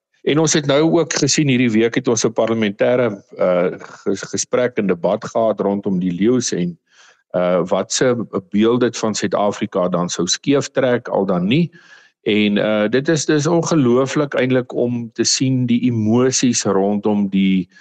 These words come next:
leeu's. Eh, daar word boere wat, eh, die goed ongelukkig het, jy altyd een of twee wat goed verkeerd doen en, en baie keer ook nie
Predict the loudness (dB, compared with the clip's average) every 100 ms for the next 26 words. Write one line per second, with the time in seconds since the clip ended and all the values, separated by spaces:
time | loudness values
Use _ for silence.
0 | -20 -12 -2 2 4 2 0 -4 -8 _
1 | _ _ _ -4 -2 0 0 2 2 2
2 | 0 -8 _ 0 2 2 2 0 -2 -6
3 | -2 0 2 0 -2 _ -4 0 0 0
4 | 0 0 -2 -2 0 0 0 -2 -2 -4
5 | -2 0 0 0 0 -2 -2 -2 0 0
6 | -4 -2 0 0 -2 _ -20 _ _ -4
7 | -2 -4 -4 -6 -4 0 0 2 0 0
8 | -4 _ -20 -20 _ -2 0 2 0 0
9 | 0 0 0 2 0 2 0 0 0